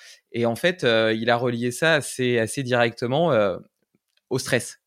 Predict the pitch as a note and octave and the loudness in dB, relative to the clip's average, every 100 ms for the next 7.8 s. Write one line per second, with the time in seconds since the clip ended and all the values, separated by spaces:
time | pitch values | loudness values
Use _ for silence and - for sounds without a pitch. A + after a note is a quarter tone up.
0 | - A2 - C#3 C#3+ B2+ A2+ A2+ D3 C#3+ | -10 -8 0 2 4 4 2 -2 -2 -2
1 | A#2 C3+ A#2+ D3+ E3+ D3+ A#2 B2+ D3+ C3+ | -2 -4 -4 -4 -2 0 0 0 0 2
2 | B2 B2 A#2+ A#2 A#2+ D#3+ D#3 - G#2+ A2 | 0 0 -2 -2 -2 -4 -6 -14 -16 -14
3 | C3 C#3 C3+ A2+ A#2 A2+ C3 - A2 A#2 | -6 -4 -2 -2 -2 -2 -4 -8 -8 -4
4 | A2 C#3 - - - _ B2+ B2+ C3 B2 | -2 -2 -4 -14 -20 _ -6 -2 -2 0
5 | D#3+ E3 - - A#2 A2+ A2 G#2+ G2+ G2+ | -4 -4 -8 -12 -8 -2 0 2 0 -4
6 | _ _ - A#2 C3 C#3 C3+ A#2 A2+ D3+ | _ _ -10 -4 -2 -2 -4 -6 -6 -4
7 | C3+ A2 A2+ A#2 A#2+ C3+ A2 G2+ | -4 -2 -4 -2 -2 -2 -2 -4